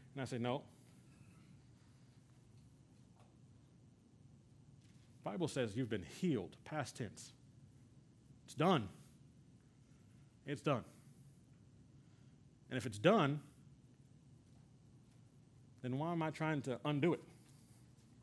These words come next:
It's done. So our words are important.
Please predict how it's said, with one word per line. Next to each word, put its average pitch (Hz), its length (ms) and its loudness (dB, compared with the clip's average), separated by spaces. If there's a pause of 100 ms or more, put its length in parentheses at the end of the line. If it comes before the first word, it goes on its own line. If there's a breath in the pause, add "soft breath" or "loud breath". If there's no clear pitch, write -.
(1120)
It's 147 180 -6
done. 139 320 -2 (2000 soft breath)
So 147 120 0
our 131 120 4
words 151 300 6
are 147 80 6
important. 131 460 2